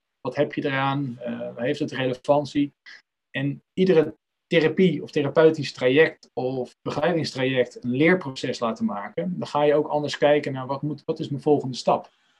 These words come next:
om die persoon verder te laten leren. En dat hij het ook zelf kan,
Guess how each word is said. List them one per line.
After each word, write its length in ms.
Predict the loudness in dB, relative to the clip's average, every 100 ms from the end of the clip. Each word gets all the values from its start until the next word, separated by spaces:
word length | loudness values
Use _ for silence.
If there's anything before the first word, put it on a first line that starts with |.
| -2
om 240 | 0 0
die 160 | 0 -2
persoon 600 | -2 -2 -2 -2 -4 -8
verder 260 | 4 4 4
te 80 | 0
laten 320 | -2 -2 -6
leren. 500 | -8 -8 -8 -8 -8
En 80 | -6
dat 80 | -2
hij 80 | 2
het 80 | 2
ook 140 | 2
zelf 240 | 2 0 2
kan, 320 | 0 -2